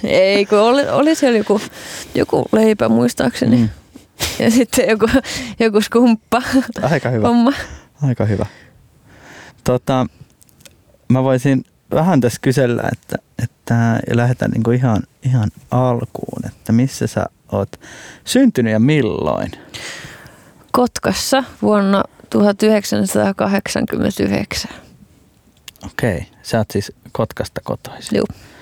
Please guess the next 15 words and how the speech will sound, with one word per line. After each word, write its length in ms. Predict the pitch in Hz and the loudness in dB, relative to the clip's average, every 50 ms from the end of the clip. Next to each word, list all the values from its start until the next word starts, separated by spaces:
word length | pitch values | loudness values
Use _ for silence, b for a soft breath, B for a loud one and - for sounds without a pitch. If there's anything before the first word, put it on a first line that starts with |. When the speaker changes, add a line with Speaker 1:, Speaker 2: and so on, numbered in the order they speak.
| B B B B B B B B B B B _ _ _ _ _ _ _ _ - - _ _ _ _ _ - - - | B B B B B B B B B B B _ _ _ _ _ _ _ _ -20 -20 _ _ _ _ _ -20 -18 -16
Speaker 2:
Okei, 400 | - - - 127 104 - - - - - - | -10 -4 -4 -2 -2 -4 -8 -14 -12 -6 -4
tota 340 | - 202 - - 208 202 202 | -4 -4 -2 -2 -2 0 0
Speaker 1:
Terveisiä 560 | - 214 196 202 202 208 220 214 - 220 214 214 | 2 0 0 0 0 0 0 0 0 -2 -2 -2
Kotkaan, 440 | - 208 214 - - - 226 233 | -2 -4 -4 -6 -6 -2 -2 0
jos 100 | 233 233 | 0 -2
ku-, 120 | - - - | -2 -2 -2
Speaker 2:
Terveisiä 380 | 156 - 113 107 - 214 220 | 0 0 0 0 0 0 0
Speaker 1:
joku 80 | 156 113 | -2 0
Speaker 2:
Kotkaan. 100 | - - | 0 2
Speaker 1:
kuuntelee. 200 | 220 - 113 127 | 2 2 2 2
Speaker 2:
Meillä 240 | 143 156 156 147 143 | 2 2 2 2 2
oli, 220 | 143 143 131 - - | 2 2 0 0 0
meillä 300 | 131 147 151 160 151 143 | 0 2 2 2 2 2
oli 160 | 139 131 127 | 2 2 0
tota 360 | 123 - 131 127 - - 135 | 0 0 -2 -2 0 -2 -2